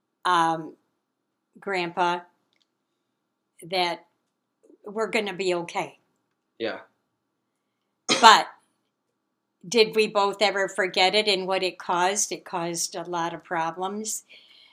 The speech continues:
Speaker 1: um, that we struggled with later, monetary-wise, you know, and, um, weren't able to help the kids in their college education like we wanted. Um, they had to do it on their own by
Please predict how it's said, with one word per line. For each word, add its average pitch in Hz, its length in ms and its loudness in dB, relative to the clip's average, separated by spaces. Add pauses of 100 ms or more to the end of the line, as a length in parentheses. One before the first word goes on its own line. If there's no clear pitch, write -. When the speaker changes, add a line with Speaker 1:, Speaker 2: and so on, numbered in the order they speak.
(160)
Speaker 1:
um, 175 500 -4 (320)
that 180 180 -4
we 190 120 -6
struggled 185 680 -2
with 185 200 -4
later, 190 560 0
monetary-wise, 190 1160 -6
you 190 80 -8
know, 185 260 -6 (100)
and, 170 400 -6
um, 165 460 -4 (880)
weren't 202 240 -2
able 190 400 0
to 185 220 -2
help 180 440 0
the 185 80 -6
kids 185 340 -4
in 175 120 -6
their 170 260 -6
college 175 440 -4
education 170 680 -8
like 170 220 -6
we 170 140 -8
wanted. 165 440 -8 (1500)
Um, 202 400 -2 (200)
they 208 180 0
had 208 200 0
to 202 80 -6
do 202 180 -4
it 202 100 0
on 196 160 0
their 190 240 -2
own 208 300 0
by 180 720 4